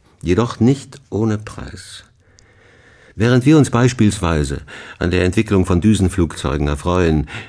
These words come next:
die es uns ermöglichen, bequem die Welt zu bereisen, wurden auch enorm zerstörerische Waffen geschaffen. Unabhängig davon, wie schön oder abgelegen ihre Heimatländer sind, leben dennoch viele Menschen in ständiger Furcht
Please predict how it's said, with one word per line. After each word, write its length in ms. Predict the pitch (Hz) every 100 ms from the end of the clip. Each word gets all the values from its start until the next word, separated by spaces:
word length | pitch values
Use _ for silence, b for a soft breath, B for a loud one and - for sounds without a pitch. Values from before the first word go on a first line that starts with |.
| -
die 80 | 78
es 100 | 80
uns 120 | 80
ermöglichen, 500 | 80 90 73 73 78
bequem 420 | 76 80 98 85
die 140 | 78 92
Welt 240 | 101 92
zu 180 | - -
bereisen, 540 | 85 82 87 78 82 B B B B B B B
wurden 240 | 107 117 107
auch 280 | 110 131 123
enorm 600 | 107 98 104 135 147 135
zerstörerische 960 | 98 - - 135 113 101 107 - 95
Waffen 340 | 87 85 73 76
geschaffen. 560 | 78 76 76 - 104 - _ _ _ b b b b b b b b b _ -
Unabhängig 520 | 117 92 85 82 -
davon, 340 | 80 78 73
wie 80 | 76
schön 320 | - 90 87
oder 320 | 71 64 67 B B B B
abgelegen 640 | - - - 67 73 73 73
ihre 240 | 76 76
Heimatländer 580 | 85 80 76 76 76 76
sind, 240 | 87 98
leben 340 | 78 107 123 98
dennoch 320 | 98 117 -
viele 300 | - 113 123
Menschen 400 | 98 104 - 98
in 80 | 92
ständiger 460 | - 127 139 120
Furcht 560 | - 98 110 127 -